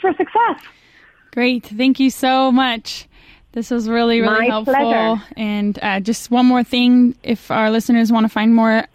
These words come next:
Speaker 2: out about, uh, Treasure Career Counseling, can you just give us a, a social media handle or just somewhere to find you?
Speaker 1: Yeah, absolutely. So my website is treasure career counseling dot com. I also have a Facebook page, treasure career counseling dot com.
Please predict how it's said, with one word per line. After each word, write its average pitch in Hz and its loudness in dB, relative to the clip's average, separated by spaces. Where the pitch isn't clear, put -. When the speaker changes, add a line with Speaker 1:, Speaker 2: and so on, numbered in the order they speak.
Speaker 2:
out 214 0
about, 202 -2
uh, 202 -2
Treasure 214 -2
Career 214 0
Counseling, 220 2
can 233 0
you 220 2
just 208 -4
give 214 0
us 220 -4
a, 202 -2
a 202 -2
social 240 0
media 233 4
handle 226 2
or 196 0
just 190 -12
somewhere 220 0
to 208 -2
find 214 0
you? 254 0
Speaker 1:
Yeah, 294 0
absolutely. 285 0
So 233 0
my 233 -2
website 294 -2
is 220 0
treasure 233 -2
career 220 0
counseling 254 0
dot 190 -2
com. 254 0
I 202 -2
also 208 -2
have 196 0
a 196 -2
Facebook 240 -2
page, 277 0
treasure 220 -2
career 214 -4
counseling 220 0
dot 190 -4
com. 269 0